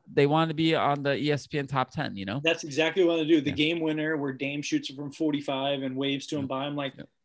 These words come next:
Speaker 2: "A,
Speaker 1: Yeah.
Speaker 2: he made it, but sorry, that's a terrible fucking
Speaker 1: Yeah, it's a
Speaker 2: shot."
Speaker 1: horrible game. Yeah,
Speaker 2: When,
Speaker 1: yeah.
Speaker 2: when Dame made it, first off.
Speaker 1: Yeah, I
Speaker 2: Um,
Speaker 1: agree. I agree.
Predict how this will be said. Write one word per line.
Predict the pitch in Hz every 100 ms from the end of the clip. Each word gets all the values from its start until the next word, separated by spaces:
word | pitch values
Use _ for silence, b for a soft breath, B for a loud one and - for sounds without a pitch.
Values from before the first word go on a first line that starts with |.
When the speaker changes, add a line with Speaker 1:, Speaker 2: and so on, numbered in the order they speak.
| _ _ -
Speaker 2:
"A, | 202 196 165
Speaker 1:
Yeah. | 160
Speaker 2:
he | 170
made | 160 156
it, | 147
but | 139 _ _
sorry, | - 156 131
that's | 143 -
a | 139
terrible | - 180 160 135 131
fucking | 92 90
Speaker 1:
Yeah, | -
it's | -
a |
Speaker 2:
shot." | 87
Speaker 1:
horrible | 113 90 -
game. | -
Yeah, | 110 135
Speaker 2:
When, | 151
Speaker 1:
yeah. | 139 -
Speaker 2:
when | 147
Dame | 147 147 139
made | 135
it, | 131
first | 156 135
off. | 127 98 _ - _ -
Speaker 1:
Yeah, | 156
I | 139
Speaker 2:
Um, | 131
Speaker 1:
agree. | 131 120 _ -
I |
agree. | 113